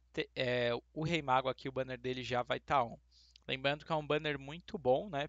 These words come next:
Por quê? Porque o Rei Mago é um dos melhores personagens do jogo, né? Tier God, tanto no conteúdo P V E quanto P V P.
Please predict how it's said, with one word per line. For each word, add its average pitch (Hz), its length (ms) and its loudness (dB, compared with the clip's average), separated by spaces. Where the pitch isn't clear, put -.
Por 151 140 -8
quê? - 220 -8
Porque - 380 -8
o 135 300 -4
Rei 143 220 -2
Mago 131 380 2
é 123 300 4
um 123 160 -10
dos 113 100 -12
melhores 127 360 2
personagens 117 680 -8
do 151 160 -12
jogo, 160 400 -8
né? - 140 -12
Tier 151 340 4
God, 123 440 4
tanto 127 280 -10
no 127 320 -10
conteúdo 127 480 -8
P 127 240 -4
V 117 140 -4
E 113 120 4
quanto 120 340 -12
P 131 180 -6
V 139 140 -6
P. 165 280 -4